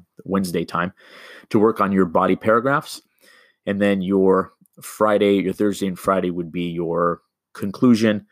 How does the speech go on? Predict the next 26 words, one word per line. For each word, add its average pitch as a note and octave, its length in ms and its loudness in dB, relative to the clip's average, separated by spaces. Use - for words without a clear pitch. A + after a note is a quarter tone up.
and F#2+ 200 -4
seeing G#2+ 300 -2
if G2 180 -2
you F#2+ 140 0
guys F#2+ 220 2
can E2+ 260 -8
work F#2+ 300 2
on F2 240 -2
that. E2+ 180 -4
And E2+ 160 -6
what, F2 120 -2
like F2 180 0
I F#2+ 60 0
said, D#2+ 220 -4
I, D#2+ 100 -2
I - 160 0
will E2+ 140 0
try G#2 240 -2
my G2+ 140 -2
best F#2 300 -2
to E2+ 80 -14
jump F2+ 280 -4
on F2+ 380 0
the F2 140 -6
computer, G#2 600 0
um, E2+ 380 -18